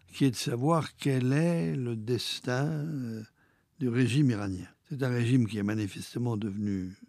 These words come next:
impopulaire, avec des manifestations monstres dans les rues de Téhéran, euh, de protestation et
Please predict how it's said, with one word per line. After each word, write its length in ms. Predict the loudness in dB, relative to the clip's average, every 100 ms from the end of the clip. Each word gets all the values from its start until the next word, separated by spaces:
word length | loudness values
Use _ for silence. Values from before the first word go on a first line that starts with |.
| -6
impopulaire, 760 | -4 -4 -6 -4 -4 -4 -6 -10 _ _ _ _
avec 260 | -2 2 2
des 120 | 2
manifestations 1300 | 2 2 0 -2 -4 -4 -4 -4 0 2 2 0 -4 -8 _ _ _ _ -6
monstres 680 | 0 2 2 0 -8 -16 -12
dans 280 | -8 -6 -4
les 320 | -4 -6 -6
rues 220 | 0 2
de 60 | 2 -6
Téhéran, 720 | -18 -8 -6 0 2 2 0 -2
euh, 160 | -6 -8 -10 -14 _ _ _ -10
de 60 |
protestation 920 | -6 -4 -2 -2 -2 -2 0 0 0 -2 -6
et 220 | -8